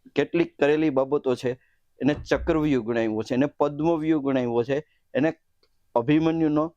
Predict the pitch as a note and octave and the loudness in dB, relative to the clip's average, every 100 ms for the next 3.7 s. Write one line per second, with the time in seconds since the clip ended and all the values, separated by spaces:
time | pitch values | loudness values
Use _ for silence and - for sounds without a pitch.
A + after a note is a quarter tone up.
0 | _ - A#2+ C3+ B2+ A#2 G#2 A#2 A2 G#2+ | _ -4 -2 0 0 -2 -4 -2 -2 -2
1 | A2 G2+ C3+ - _ - F#3+ E3+ C#3+ D#3 | -4 -6 -8 -10 _ -2 -2 0 0 2
2 | E3+ E3 D#3 E3 D#3 D#3 _ _ _ _ | 0 0 -2 0 0 -2 _ _ _ _
3 | - D#3 E3+ G3+ G3 F#3+ D#3 | -6 -2 0 0 0 0 -2